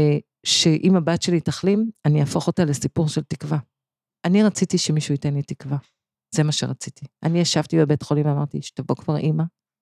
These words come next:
שתבוא כבר אמא ותגיד, תגיד לי שאפשר לצאת מזה,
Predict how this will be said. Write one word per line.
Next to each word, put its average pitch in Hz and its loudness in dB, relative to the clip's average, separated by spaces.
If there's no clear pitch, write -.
שתבוא 156 0
כבר 175 0
אמא 165 2
ותגיד, 180 2
תגיד 165 2
לי 143 2
שאפשר 180 2
לצאת 185 2
מזה, 147 0